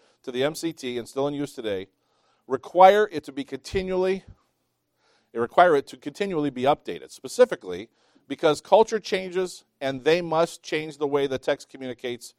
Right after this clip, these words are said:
to its readers. All right, so before you start reading the sta-, the stats, understand the concept here. Modern critical text says that the text of the Scripture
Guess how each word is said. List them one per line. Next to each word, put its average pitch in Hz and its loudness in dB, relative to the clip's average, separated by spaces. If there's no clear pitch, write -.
to 135 -2
its - -8
readers. 110 -12
All 113 -2
right, 110 -2
so 113 -6
before 107 -10
you 120 -8
start 110 -8
reading 104 -12
the 85 -18
sta-, - -8
the 98 -18
stats, - -10
understand 151 -2
the 123 -2
concept 131 -2
here. 73 -14
Modern 156 -4
critical 180 0
text - -2
says 78 -10
that 113 -4
the - -8
text - -2
of 143 -4
the 147 -10
Scripture 98 -4